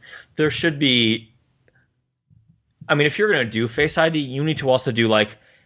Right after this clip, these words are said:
is the user under duress, right? Is he in visible pain or she in visible pain? Is their blood, you know, have an Apple Watch. Is their blood pressure high?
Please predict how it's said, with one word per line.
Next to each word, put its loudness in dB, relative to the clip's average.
is 2
the 0
user 2
under 0
duress, -2
right? -6
Is 0
he -2
in 0
visible 0
pain 0
or -4
she -2
in -4
visible -4
pain? -2
Is 0
their 2
blood, 0
you 2
know, 4
have 0
an 0
Apple -2
Watch. -6
Is -10
their -6
blood -4
pressure -6
high? -8